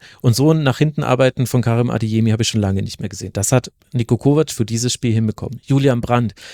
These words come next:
war immer derjenige, der die Pässe in die Tiefe gespielt hat. Und so war, und zwar sowohl im Zentrum, der bereitet zum Beispiel diese Girassi-Chance vor, die an die Latte geht, als auch, äh, vor dem drei zu zwei. Da spielt er den Pass,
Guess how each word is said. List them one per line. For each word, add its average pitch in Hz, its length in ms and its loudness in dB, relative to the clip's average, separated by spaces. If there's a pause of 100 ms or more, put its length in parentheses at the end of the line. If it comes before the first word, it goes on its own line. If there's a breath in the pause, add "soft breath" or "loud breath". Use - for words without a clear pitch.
(240 loud breath)
war 123 220 2
immer 190 260 4
derjenige, 143 560 0
der 127 120 0
die 123 100 -2
Pässe 135 280 0
in 127 80 -2
die 117 100 -2
Tiefe 131 280 -4
gespielt 101 360 -8
hat. 101 100 -6
Und 104 80 -8
so 110 180 -8
war, 117 140 2 (240)
und 123 140 -6
zwar 117 200 4
sowohl 123 380 2
im 143 140 -6
Zentrum, 170 480 2
der 120 100 4
bereitet 104 360 -2
zum - 120 -8
Beispiel 107 220 -6
diese 110 360 -6
Girassi-Chance 147 840 -4
vor, 151 160 -2
die 135 160 -8
an 107 80 -6
die 104 60 -4
Latte 123 300 -4
geht, 151 220 -2 (400 loud breath)
als 147 280 0
auch, 139 280 -2
äh, 139 100 -2
vor 131 200 0
dem 127 180 -2
drei 117 180 0
zu - 140 -6
zwei. 104 260 -2
Da - 100 -8
spielt 110 240 -6
er 120 160 0
den 113 140 -2
Pass, - 280 -4